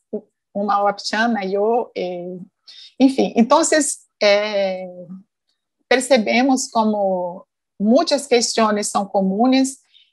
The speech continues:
e como foi agradável traduzir poesia e trabalhar também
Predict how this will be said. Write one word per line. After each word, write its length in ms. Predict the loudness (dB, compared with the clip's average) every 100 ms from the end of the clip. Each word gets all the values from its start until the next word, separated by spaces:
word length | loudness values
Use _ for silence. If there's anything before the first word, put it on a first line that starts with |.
| _
e 80 | -2
como 960 | 2 2 4 4 2 2 0 0 -2 -6 -6
foi 320 | -2 0 0 -6 _ _
agradável 960 | -6 -2 -2 -2 -4 -6 -8 -10 -10 -14 _ _ _ _ -4
traduzir 440 | -2 -2 -6 -8
poesia 680 | -4 -4 -4 -6 -2 -2 0 -2
e 100 | -2
trabalhar 640 | -2 -2 0 0 0 -2
também 640 | -6 -6 -6 -4 -4 -6